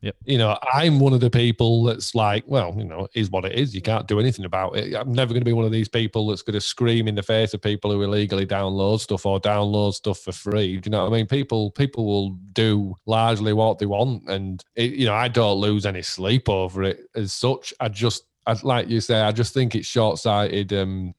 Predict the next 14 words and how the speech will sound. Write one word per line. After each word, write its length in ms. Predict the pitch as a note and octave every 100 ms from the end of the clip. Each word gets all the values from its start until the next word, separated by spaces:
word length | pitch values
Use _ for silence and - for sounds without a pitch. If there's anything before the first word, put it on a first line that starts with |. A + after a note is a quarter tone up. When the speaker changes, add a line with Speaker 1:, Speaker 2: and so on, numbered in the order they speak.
| -
Speaker 2:
and 140 | G#2 G2
that's, 280 | G#2 - -
that's 180 | F3 D3+
a 60 | C#3+
lot 140 | C3+
of 60 | A#2
the 80 | A2+
reasons 380 | A2+ G#2 A2
why 400 | G2+ G#2 G2+ G2 G2
music's 560 | A2+ G#2+ G#2+ G2 -
changed. 640 | - A2 G2+ F#2+ F#2+ F#2 -
Certainly, 440 | - G#2 G2 F2+ F2+
I 40 |
think. 340 | F2 G2+ F#2